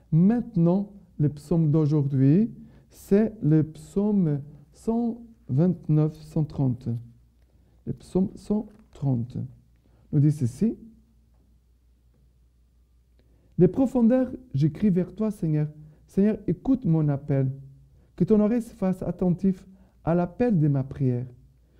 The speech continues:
Si tu retiens mes, les fautes, Seigneur, Seigneur, qui subsistera ?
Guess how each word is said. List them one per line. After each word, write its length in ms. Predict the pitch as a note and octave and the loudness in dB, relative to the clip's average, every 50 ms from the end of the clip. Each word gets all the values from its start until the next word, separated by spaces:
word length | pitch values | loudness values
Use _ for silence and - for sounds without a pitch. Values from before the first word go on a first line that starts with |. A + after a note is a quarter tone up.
| _ _ _ | _ _ _
Si 160 | _ - D#3+ D#3 | _ -2 -2 2
tu 100 | - F#3 | 4 2
retiens 460 | D3+ F#3 F3+ F#3 G#3 G#3+ G#3+ G#3+ - | 4 4 2 2 2 2 2 2 0
mes, 160 | - D#3 D#3+ D#3 - - | 0 0 0 0 -2 -2
les 100 | D3+ D3+ | -2 -2
fautes, 320 | D3 D3+ - A3 A3+ A3 - | -2 0 0 -2 -2 -2 -4
Seigneur, 420 | - - D#3+ D#3 D#3+ E3 E3+ E3+ E3 - - _ - _ _ _ | -6 -4 -2 0 0 0 -2 -2 -6 -10 -20 _ -20 _ _ _
Seigneur, 380 | - - G3+ G#3+ A#3 A#3+ A3 A3+ - - - - | -2 0 2 2 2 0 -2 -4 -8 -18 -20 -20
qui 160 | _ - C4 B3 | _ 0 0 0
subsistera ? 880 | A#3 - - G3 D#3+ D#3 E3 D3+ - - - C#3 B2+ C3+ C3 B2+ A#2 | 0 0 0 0 2 2 0 0 -2 -4 -4 -4 -4 -2 -4 -4 -6